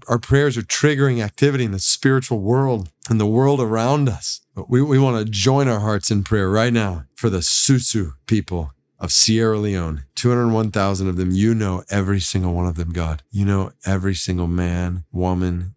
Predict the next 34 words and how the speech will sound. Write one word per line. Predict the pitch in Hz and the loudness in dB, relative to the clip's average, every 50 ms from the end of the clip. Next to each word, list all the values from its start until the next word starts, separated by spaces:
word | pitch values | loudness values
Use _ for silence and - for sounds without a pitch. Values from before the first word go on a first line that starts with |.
| _ | _
child | - - - - 90 87 85 85 85 85 87 80 - - | -6 -6 -4 -2 -2 -2 -2 -2 -4 -4 -6 -8 -8 -6
among | 90 87 92 92 | -4 -4 -2 -2
the | 87 85 | -2 -2
Susu | 80 - - - 92 87 - - - 87 85 82 80 - _ - | -2 -2 -2 -2 -2 -4 -4 -4 -4 -4 -6 -6 -8 -10 _ -8
of | 90 87 80 | -6 -4 -2
Sierra | - - - - 92 90 92 95 95 98 95 | -2 0 0 2 2 2 2 0 0 0 0
Leone. | 92 90 87 85 82 80 80 76 71 - _ - | -2 -2 -2 -2 -4 -4 -4 -6 -10 -12 _ -8
And | 90 87 90 | -4 -2 -2
you | 95 98 95 | 0 0 0
know | 95 92 90 85 82 78 67 - _ | 0 0 -2 -2 -4 -6 -8 -10 _
that | - 87 85 | -10 -8 -6
most | 90 85 87 90 95 92 95 98 92 - - - _ | -4 -4 -4 -2 -2 -2 -2 -2 -2 -4 -6 -8 _
all | - 90 90 90 87 85 | -6 -4 -2 -2 -2 -4
of | 82 73 73 | -6 -8 -8
them | 78 76 73 71 | -8 -8 -8 -8
have | 80 80 82 82 78 73 - - _ _ _ _ _ _ | -8 -8 -6 -6 -8 -8 -12 -20 _ _ _ _ _ _
little | - 82 87 92 98 98 92 - | -8 -6 -4 -2 -2 -2 -2 -2
to | - 92 | -4 -4
no | 85 87 87 90 87 90 | -2 -2 -2 -2 -2 -2
knowledge | 90 87 82 82 80 80 80 78 78 82 | -2 -4 -4 -4 -4 -6 -6 -6 -6 -8
of | 80 80 | -8 -8
Jesus. | 80 80 80 76 76 76 71 - - - - _ _ _ | -8 -8 -6 -6 -6 -6 -8 -8 -10 -12 -14 _ _ _
So | - - - 92 87 82 | -6 -2 -2 0 0 0
we | 85 90 90 | 0 -2 -4
pray | - - - - 85 78 80 80 76 67 - _ - | -4 -6 -6 -6 -6 -4 -6 -6 -8 -10 -12 _ -8
right | 90 90 92 90 87 87 | -4 -2 -2 0 0 -2
now, | 87 85 87 85 85 82 | -2 -2 -2 -2 -4 -4
God, | 82 87 80 80 80 80 | -4 -4 -4 -4 -4 -4
we | 85 92 95 90 - - | -4 -4 -4 -4 -6 -6
ask | 82 85 82 78 76 78 - - - - _ _ | -6 -6 -4 -4 -6 -6 -8 -10 -12 -16 _ _
for | - 92 87 80 | -6 -4 -4 -2
your | 80 80 82 87 87 90 90 | -4 -2 -2 -2 -2 -2 0
salvation | - - - - 85 78 78 78 78 78 76 73 - - 82 78 71 - | 0 0 0 0 -2 -2 -4 -4 -4 -4 -4 -4 -6 -6 -6 -6 -6 -6
to | - 80 | -6 -8